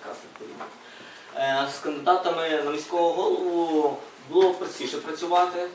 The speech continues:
тому що це одна людина, і вони ро-, роблять зустрічі з виборцями, їх легко можна зловити і так далі. І дуже допомагають, до речі, допомогли нам в соцмережі, тому що, ну, ви знаєте, є кандидати, які тільки зареєструвались, там, можливо, там,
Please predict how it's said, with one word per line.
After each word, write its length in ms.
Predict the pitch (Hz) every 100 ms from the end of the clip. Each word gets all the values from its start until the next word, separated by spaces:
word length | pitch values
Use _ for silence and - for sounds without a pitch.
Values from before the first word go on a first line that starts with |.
| -
тому 140 | 139 123
що 120 | 120
це 120 | -
одна 320 | 120 120 120
людина, 520 | 117 139 180 175 147 131 117
і 40 | 117 113 110 107 107 120 - - - 127
вони 200 | 131 127
ро-, 320 | 123 127 127
роблять 300 | 135 123 120
зустрічі 400 | 131 - - -
з 80 | -
виборцями, 580 | 147 151 - - 120 117
їх 300 | 107 110 107 -
легко 180 | 117 - 113
можна 160 | 104 104
зловити 340 | 107 113 - - - - - - - - - - - -
і 40 |
так 100 | 110
далі. 180 | 104 - - - -
І 40 |
дуже 220 | 123 151 143
допомагають, 460 | 139 123 131 135
до 60 | 120
речі, 160 | 127 -
допомогли 400 | 117 117 120 131
нам 100 | 123 -
в 40 |
соцмережі, 440 | 120 - 123 151 151
тому 140 | 110 110
що, 100 | 120
ну, 60 | 107
ви 80 |
знаєте, 340 | 110 113 107 120
є 80 | 117
кандидати, 520 | 113 110 - 113 110
які 120 | 104 - 120
тільки 260 | 110 107
зареєструвались, 680 | 110 113 - - 110 - -
там, 160 | - -
можливо, 260 | - - -
там, 100 | -